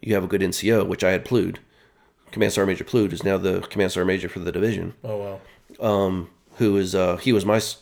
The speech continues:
Speaker 1: you know, my commander, my sergeant major, and he kept me out of water, you know, and, um, 'cause I always wanted to be in the middle of everything. He's like, "Sir, let's go do something. Let's go have
Speaker 2: Yeah,
Speaker 1: lunch."
Speaker 2: battalion commanders have to learn the art of not being involved in
Speaker 1: Yes,
Speaker 2: everything.
Speaker 1: exactly.
Speaker 2: Yeah.
Speaker 1: You know, and we, uh,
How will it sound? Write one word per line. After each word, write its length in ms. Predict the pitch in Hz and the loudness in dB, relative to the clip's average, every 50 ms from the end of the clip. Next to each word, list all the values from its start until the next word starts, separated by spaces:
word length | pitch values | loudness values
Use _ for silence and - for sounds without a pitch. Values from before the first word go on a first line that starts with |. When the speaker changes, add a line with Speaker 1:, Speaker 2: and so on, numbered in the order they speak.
| _ - | _ -6
Speaker 1:
you 120 | 104 98 | -4 -4
know, 280 | 87 90 85 82 - - - - _ - | -2 -2 -4 -6 -8 -12 -18 -16 _ -4
my 120 | 101 101 | -2 -2
commander, 440 | - - 92 90 85 80 - 85 - - _ _ | -2 -2 -2 -2 -2 -4 -6 -8 -10 -12 _ _
my 100 | - 98 | -2 -2
sergeant 260 | 101 - 98 92 98 98 | 0 0 0 -2 -2 -4
major, 240 | - 92 92 92 - _ - - - - - - - - - _ _ _ _ _ - | -6 -8 -10 -12 -14 _ -20 -20 -20 -20 -20 -20 -20 -20 -20 _ _ _ _ _ 0
and 200 | 98 95 92 90 | 0 0 2 0
he 80 | 110 110 | 0 0
kept 160 | - 107 87 | 0 2 2
me 100 | 101 95 | 2 2
out 100 | 92 90 | 2 2
of 60 | 90 | 2
water, 300 | 90 92 87 85 95 101 - - _ _ _ _ - - - | 2 4 2 2 0 -2 -8 -16 _ _ _ _ -18 -8 -4
you 100 | 107 98 | -2 0
know, 220 | 90 90 90 92 - _ _ _ _ _ _ _ _ _ _ _ - - | 0 -2 -2 -6 -10 _ _ _ _ _ _ _ _ _ _ _ -10 -4
and, 320 | 90 95 92 92 92 92 95 | -2 0 0 0 0 0 0
um, 220 | 92 92 92 87 | 0 0 0 -2
'cause 140 | - - - | -4 -4 -2
I 60 | - 107 | 0 0
always 220 | 98 95 90 - | 0 0 -2 -2
wanted 200 | 98 92 92 90 - | -4 -4 -4 -6 -8
to 60 | 87 | -8
be 160 | - 101 98 | -4 -2 -2
in 120 | 98 95 95 | -2 0 -2
the 40 | 95 | -2
middle 220 | 95 101 101 92 | -2 -2 -2 -2
of 60 | 87 | -4
everything. 320 | 87 90 90 - - 80 85 | -4 -6 -6 -6 -6 -4 -4
He's 140 | 90 87 90 | -4 -4 -4
like, 140 | 90 - - | -6 -6 -6
"Sir, 240 | - - 95 98 85 | -6 -6 -4 -4 -4
let's 160 | 80 85 - | -6 -8 -6
go 180 | - 71 80 | -6 -6 -6
do 160 | 82 - - - | -6 -8 -12 -12
something. 340 | - - - - - - | -12 -14 -14 -14 -14 -14
Let's 140 | - - - | -14 -12 -8
go 160 | - 101 101 | -6 -6 -4
have 180 | 101 101 95 - | -2 -4 -4 -2
Speaker 2:
Yeah, 80 | 98 95 | 0 0
Speaker 1:
lunch." 140 | 143 131 123 | 2 2 6
Speaker 2:
battalion 220 | - 175 175 170 165 | 8 8 8 8 8
commanders 300 | 165 160 160 156 147 151 | 6 4 6 4 6 4
have 140 | 147 135 - | 4 2 2
to 60 | 135 | 0
learn 260 | 120 127 127 123 120 | -2 0 0 0 0
the 100 | 113 110 | -2 0
art 200 | 110 110 110 107 | 0 0 0 -2
of 140 | 104 - 104 | -2 -4 -4
not 200 | 107 98 98 87 | -4 -6 -4 -4
being 140 | 101 95 95 | -4 -6 -6
involved 360 | 92 82 85 82 80 80 - | -6 -6 -6 -6 -6 -6 -4
in 80 | 87 117 | 0 2
Speaker 1:
Yes, 240 | 113 98 - - - | 2 2 2 0 -2
Speaker 2:
everything. 100 | 107 110 | -4 -4
Speaker 1:
exactly. 440 | 95 92 90 - - - - - 92 | -2 -2 -4 -4 -6 -8 -12 -14 -14
Speaker 2:
Yeah. 120 | 98 78 - - - | -14 -14 -14 -12 -8
Speaker 1:
You 120 | 78 92 92 | -6 -6 -6
know, 180 | - - - - - - | -6 -8 -12 -10 -4 0
and 220 | 104 101 101 107 | 0 2 2 4
we, 260 | 127 147 160 156 151 | 4 4 6 8 10
uh, 220 | 139 131 131 127 | 10 10 10 8